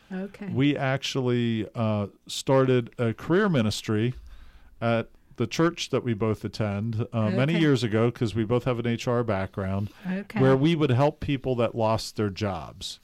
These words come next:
Speaker 1: Okay.
Speaker 2: And we would get them equipped to go out and interview and find the right job that they were looking for.
Speaker 1: Mm-hmm.
Speaker 2: And in, in, in that career ministry, we literally had, uh, way over a thousand people in,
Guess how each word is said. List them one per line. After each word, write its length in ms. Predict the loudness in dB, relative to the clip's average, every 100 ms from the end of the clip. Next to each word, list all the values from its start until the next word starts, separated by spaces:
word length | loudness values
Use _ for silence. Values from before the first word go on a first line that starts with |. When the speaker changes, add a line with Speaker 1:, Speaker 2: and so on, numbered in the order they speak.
| -6
Speaker 1:
Okay. 500 | -6 -4 -4 -6 -4
Speaker 2:
And 200 | -2 0
we 160 | 0 0
would 280 | -2 -6
get 260 | -4 -4 -2
them 320 | 0 0 0
equipped 840 | -6 -12 0 2 2 -2 -16 -16 -10
to 120 | -4
go 220 | 0 2
out 200 | 4 2
and 200 | -2 -4
interview 580 | -2 -2 0 0 2 2
and 160 | 0 -2
find 340 | -2 -2 0
the 80 | 0
right 240 | -2 -2
job 320 | -2 -2 0 -2
that 120 | -4
they 120 | -2
were 140 | -2 0
looking 340 | 0 0 -4
for. 360 | -4 -2 0 0
Speaker 1:
Mm-hmm. 160 | -2 -6 -12 -20 -10
Speaker 2:
And 120 | -2 0
in, 160 | 0 -2
in, 300 | -2 -4 -4
in 140 | -4 -2
that 240 | -2 -6 _ _
career 240 | -2 0 2
ministry, 440 | 0 0 -2 -2
we 220 | 0 -2
literally 540 | 0 0 2 2 2 2
had, 380 | 2 2 2 -2 -2
uh, 380 | 0 2 2 0
way 240 | 0 2 4
over 180 | 4 2
a 60 |
thousand 360 | 2 0 0 -2
people 360 | -2 -2 -6 -14 -8
in, 180 | -6